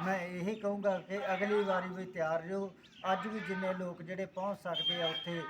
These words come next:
ਬੁੱਢੇ ਨਾਲੇ 'ਤੇ, ਉੱਥੇ ਗੰਦੇ ਨਾਲੇ 'ਤੇ, ਬੁੱਢਾ ਦਰਿਆ ਜਿਹੜਾ ਬਾਬੇ ਨਾਨਕ ਵਾਲਾ ਸੀ, ਉਸ ਨੂੰ ਸਾਫ਼ ਕਰਨ ਦੇ ਲਈ ਆਪ ਲੋਕਾਂ ਨੂੰ ਪਹੁੰਚਣਾ ਚਾਹੀਦਾ, ਤਾਂ ਕਿ ਆਪਾਂ ਜਿਹੜਾ ਇਸ ਸੰਘਰਸ਼ ਨੂੰ ਔਰ ਪੰਜਾਬ ਦੇ ਵਾਤਾਵਰਣ ਨੂੰ ਕੈਂਸਰ ਤੋਂ ਰੋਕਣ ਦੀ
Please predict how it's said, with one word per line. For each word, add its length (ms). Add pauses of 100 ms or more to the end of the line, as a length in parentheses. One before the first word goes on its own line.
(280)
ਬੁੱਢੇ 380
ਨਾਲੇ 340
'ਤੇ, 300 (600)
ਉੱਥੇ 340
ਗੰਦੇ 380
ਨਾਲੇ 340
'ਤੇ, 320 (420)
ਬੁੱਢਾ 360
ਦਰਿਆ 400
ਜਿਹੜਾ 280
ਬਾਬੇ 360
ਨਾਨਕ 360
ਵਾਲਾ 220
ਸੀ, 180
ਉਸ 240
ਨੂੰ 220
ਸਾਫ਼ 320
ਕਰਨ 260
ਦੇ 120
ਲਈ 200
ਆਪ 260
ਲੋਕਾਂ 380
ਨੂੰ 100
ਪਹੁੰਚਣਾ 440
ਚਾਹੀਦਾ, 380
ਤਾਂ 280
ਕਿ 200
ਆਪਾਂ 300
ਜਿਹੜਾ 260
ਇਸ 240
ਸੰਘਰਸ਼ 640
ਨੂੰ 280 (420)
ਔਰ 180
ਪੰਜਾਬ 580
ਦੇ 100
ਵਾਤਾਵਰਣ 640
ਨੂੰ 340 (460)
ਕੈਂਸਰ 400
ਤੋਂ 200
ਰੋਕਣ 320
ਦੀ 140